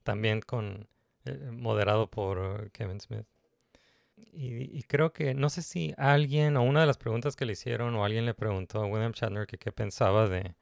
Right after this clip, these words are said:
de las nuevas series de, de Star Trek. Y,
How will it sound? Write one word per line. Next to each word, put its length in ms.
de 100
las 100
nuevas 280
series 400
de, 160
de 80
Star 320
Trek. 380
Y, 460